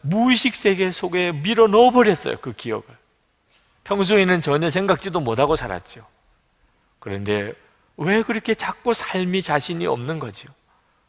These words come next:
기쁨이 없는 거지요. 항상 두렵고 열정도 없고. 문제가 드러났습니다. 성령께서 그 문제를 드러내 보여주셨어요. 예수를 믿지만 아직도 온전히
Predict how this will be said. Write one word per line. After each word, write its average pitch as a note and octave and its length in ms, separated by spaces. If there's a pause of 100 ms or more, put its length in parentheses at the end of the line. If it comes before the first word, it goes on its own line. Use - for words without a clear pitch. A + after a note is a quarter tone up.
(340)
기쁨이 B3 460
없는 D#3 340
거지요. C3+ 520
항상 A3+ 360
두렵고 C3+ 680 (1200)
열정도 F3+ 600
없고. - 440 (2000)
문제가 C3+ 380
드러났습니다. C#3+ 920 (1500)
성령께서 C3+ 540
그 - 120
문제를 A2+ 420
드러내 D3+ 360
보여주셨어요. A#2 720 (240)
예수를 E3+ 420
믿지만 D#3+ 560
아직도 F#3 480
온전히 B3+ 680